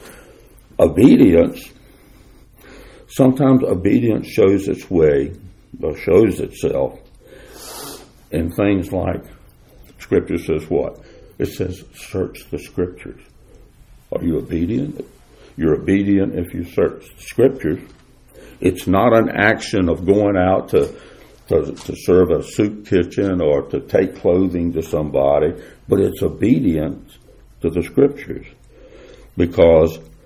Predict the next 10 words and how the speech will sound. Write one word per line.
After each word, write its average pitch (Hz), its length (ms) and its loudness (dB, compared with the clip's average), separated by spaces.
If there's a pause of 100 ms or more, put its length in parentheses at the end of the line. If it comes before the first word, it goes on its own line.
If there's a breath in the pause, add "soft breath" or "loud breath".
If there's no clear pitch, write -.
(120)
search - 600 4
the 135 100 4
Scriptures 92 760 0 (600 soft breath)
is 107 200 2
a 92 120 4
command 95 840 2
and 82 300 -2
it 95 160 -2
requires 107 560 0
action. 131 600 -6